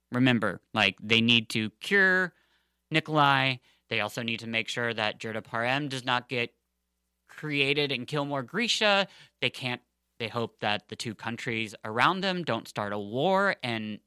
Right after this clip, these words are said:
bury Ravka in the dust. And then there's these random miracles happening everywhere. So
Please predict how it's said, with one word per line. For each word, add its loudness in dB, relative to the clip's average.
bury 2
Ravka 2
in -6
the -4
dust. 2
And 6
then 4
there's 2
these -4
random 0
miracles 0
happening -6
everywhere. -2
So 4